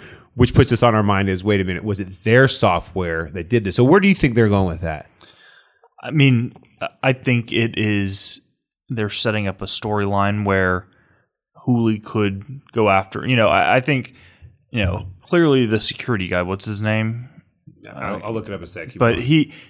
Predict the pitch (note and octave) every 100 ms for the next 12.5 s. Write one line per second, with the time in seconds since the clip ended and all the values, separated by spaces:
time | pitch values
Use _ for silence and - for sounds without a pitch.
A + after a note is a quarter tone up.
0 | - E3 G#2+ G2+ - - - - - -
1 | D#3 E3 C3 B2 C3+ A#2 A#2+ A#2 A2 G#2+
2 | G#2 G#2+ - A#2 G#2 G2+ G#2 A#2+ D3+ A2
3 | G#2 - - A#2 A2+ - G#2 A2 A2 A#2+
4 | A2+ A#2 A2+ - - _ - G2 F#2 -
5 | E2+ G#2+ - - A2+ C3+ A2+ - G#2 G#2
6 | F#2+ F#2 G2 - - - - G#2+ F#2 F2
7 | E2 F2+ A#2+ B2+ - A2 G2 G2 F#2+ F#2+
8 | A2 A2 A2 A2 A#2 A#2+ F#2+ G2 F2+ A2
9 | _ - C#3 G2 F#2+ G2 F#2+ G#2 F#2+ F#2+
10 | G2 - - F#2 - G2+ G#2 G2+ - F2+
11 | F2+ F2+ A#2 D3 _ - - - - -
12 | A2 G#2 F#2 E2